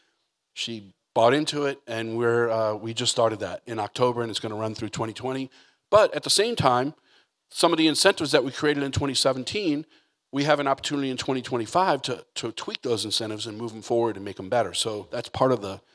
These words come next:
the disguise of this music study. Um, some things that were part of the plan that have actually come to fruition.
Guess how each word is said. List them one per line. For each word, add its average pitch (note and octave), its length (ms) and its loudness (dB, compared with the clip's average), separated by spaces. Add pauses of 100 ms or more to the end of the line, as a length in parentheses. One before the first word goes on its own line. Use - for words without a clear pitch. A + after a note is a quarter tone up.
(240)
the A2+ 80 -4
disguise G#2+ 640 2
of G2 160 -8
this F#2+ 200 -10
music G#2+ 280 -14
study. F2 400 -10 (1300)
Um, C#3 440 0 (240)
some D#3+ 300 2
things D3+ 240 0
that C#3+ 260 4
were C3+ 80 0
part - 240 6
of C#3 60 -2
the C#3 60 -6
plan D3+ 340 -4
that C3 120 -2
have B2 120 -2
actually A#2+ 260 -6
come C3+ 180 -6
to C3+ 100 -14
fruition. E3 540 0